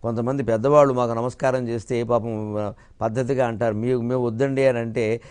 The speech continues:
"మీకు కాదండి, మీలో ఉన్న సరస్వతిగా" అంటారు. అంతే. మనలో ఆ సరస్వతి ఉంద-, ఉండబట్టే కదా చేయగలుగుతున్నాం, ఉండబట్టే కదా వారు నమస్కారం చేస్తున్నారు.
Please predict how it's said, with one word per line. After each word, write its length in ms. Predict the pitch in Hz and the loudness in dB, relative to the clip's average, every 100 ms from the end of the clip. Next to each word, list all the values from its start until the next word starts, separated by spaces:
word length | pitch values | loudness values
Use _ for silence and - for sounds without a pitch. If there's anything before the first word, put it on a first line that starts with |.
| - - | -14 -2
"మీకు 200 | 139 127 | 0 2
కాదండి, 380 | 131 135 139 143 | 4 4 0 -2
మీలో 360 | 131 139 143 | 0 2 2
ఉన్న 160 | 139 131 | 2 0
సరస్వతిగా" 680 | 117 123 - 123 117 113 104 | 0 -2 -2 -4 -4 -4 -4
అంటారు. 280 | 82 - _ - _ _ _ _ _ - 104 | -6 -16 _ -20 _ _ _ _ _ -12 -10
అంతే. 260 | 90 90 - - - - - | -8 -10 -14 -20 -20 -20 -10
మనలో 240 | 101 127 147 | -2 4 4
ఆ 100 | 131 | 6
సరస్వతి 460 | 120 127 - 143 | 4 0 0 -4
ఉంద-, 220 | 127 127 | -2 0
ఉండబట్టే 640 | 135 127 120 135 143 123 143 | 0 0 4 4 4 0 2
కదా 160 | 143 | 4
చేయగలుగుతున్నాం, 840 | 135 127 131 135 131 135 131 127 123 - - - | 2 2 0 0 -2 -4 -6 -6 -8 -14 -20 -8
ఉండబట్టే 420 | 120 139 139 120 131 | 2 4 4 2 4
కదా 200 | 139 139 | 6 6
వారు 180 | 135 | 6
నమస్కారం 580 | 120 123 127 - 127 123 | 4 -2 -2 -2 -2 -2
చేస్తున్నారు. 560 | 117 117 - 120 117 | -4 -6 -8 -4 -4